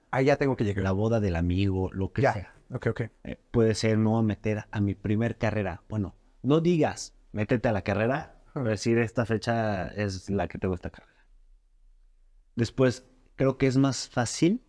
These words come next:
Speaker 2: cuando lo haces acompañado.
Speaker 1: Ok.
Speaker 2: Con los cuates, con tu pareja, con algo así. Porque puede ser que tengas días de debilidad, entonces esa persona te jala, pero
Speaker 1: Claro.
Speaker 2: tú también la jalas y, y te ayuda un poquito a,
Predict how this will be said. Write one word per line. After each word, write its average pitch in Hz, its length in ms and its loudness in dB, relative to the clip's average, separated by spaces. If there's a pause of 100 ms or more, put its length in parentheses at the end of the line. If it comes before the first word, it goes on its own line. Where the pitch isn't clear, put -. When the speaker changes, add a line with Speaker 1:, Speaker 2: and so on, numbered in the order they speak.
(160)
Speaker 2:
cuando 101 240 0
lo 98 80 2
haces 98 220 -4
acompañado. 90 720 -4 (760)
Speaker 1:
Ok. 123 60 -4 (500)
Speaker 2:
Con 90 140 2
los 87 140 -2
cuates, 107 680 2
con 87 140 -2
tu 85 100 -6
pareja, 92 880 -2
con - 180 -6
algo 95 240 -2
así. 127 380 -2 (720)
Porque 101 260 -2
puede 131 320 2
ser 120 260 2
que 113 100 -2
tengas 104 340 0
días 104 160 0
de 107 120 2
debilidad, 101 720 0
entonces - 260 -8
esa 107 160 -2
persona 98 260 -4
te - 80 -12
jala, 123 580 -2
pero 98 160 0
Speaker 1:
Claro. 113 220 0
Speaker 2:
tú 107 100 0
también 104 280 2
la 98 80 2
jalas 120 680 -2
y, - 220 -10
y 101 240 -2
te - 200 -6
ayuda 107 240 4
un 101 100 2
poquito - 440 -4
a, - 260 -6